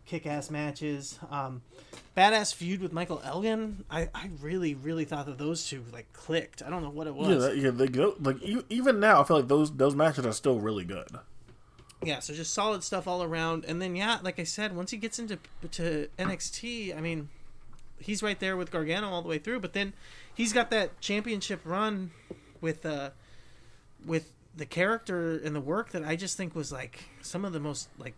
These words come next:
Speaker 1: I don't know, some of the, like, best high-level character work stuff that I've ever seen. I mean, he's at that next level of just, like, being insane. That his heel title run was, like,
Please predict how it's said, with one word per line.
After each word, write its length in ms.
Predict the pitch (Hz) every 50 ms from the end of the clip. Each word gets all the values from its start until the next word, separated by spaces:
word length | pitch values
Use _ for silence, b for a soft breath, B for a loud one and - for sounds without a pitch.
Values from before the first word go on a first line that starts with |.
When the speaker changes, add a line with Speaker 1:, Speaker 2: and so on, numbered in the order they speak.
| - - - - - - - - - - - - - - - - - - - - - - - - -
Speaker 1:
I 80 | - 170
don't 100 | 196 180
know, 140 | 196 202
some 180 | 175 - 165 180
of 60 | 202
the, 100 | 190 165 147 -
like, 180 | 151 123 - - - -
best 480 | - 151 165 170 - - - - - - - -
high-level 720 | - - 156 165 175 165 156 156 156 156 156 151 143 - - - - - - - - - -
character 440 | - - 143 160 180 180 - - 151
work 300 | 135 135 135 135 135 -
stuff 320 | - - 151 143 139 -
that 100 | - 131
I've 140 | 131 127 127
ever 180 | 139 139 151 -
seen. 480 | - - - - 165 160 151 139 127
I 60 | 127
mean, 140 | 131 139 143
he's 120 | 160 156 143
at 180 | 143 156 156
that 220 | 165 143 139 113 131
next 280 | 147 151 - - -
level 360 | 135 135 156 165 143 131 123
of 160 | 123 123 127 -
just, 200 | - 143 - 147
like, 180 | 127 113 - b b b b b b b b b
being 160 | - 160 160 151
insane. 420 | 135 123 - - 160 165 151 139
That 240 | 147 165 196 - -
his 280 | - 190 240 254 -
heel 300 | - - 214 214 226 214
title 360 | 190 - 160 160 180 202 202 180
run 320 | 147 131 117 117 120 120
was, 180 | 120 120 120 -
like, 260 | 123 117 117 -